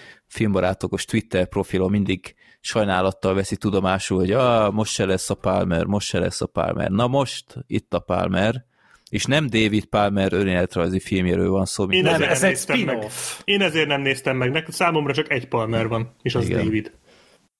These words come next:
Speaker 1: Ja, meg a száztagú David Palmer <laughs> zenekar.
Speaker 3: Akkor száz Palmer van igazából neked.
Speaker 2: Százegy.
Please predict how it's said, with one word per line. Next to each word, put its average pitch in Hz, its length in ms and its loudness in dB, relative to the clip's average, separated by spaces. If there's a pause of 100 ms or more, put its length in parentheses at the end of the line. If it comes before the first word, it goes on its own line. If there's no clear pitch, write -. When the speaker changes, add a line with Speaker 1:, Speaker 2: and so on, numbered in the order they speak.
(140)
Speaker 1:
Ja, 90 260 -2
meg 92 180 -2
a 95 340 0
száztagú 95 800 -2 (120)
David 92 280 -2
Palmer 98 540 0 (280)
<laughs> 117 160 -4
zenekar. - 800 -4
Speaker 3:
Akkor 185 300 2
száz 170 420 0
Palmer 151 500 0
van - 140 0
igazából 147 720 0
neked. 139 420 0 (260)
Speaker 2:
Százegy. 123 480 2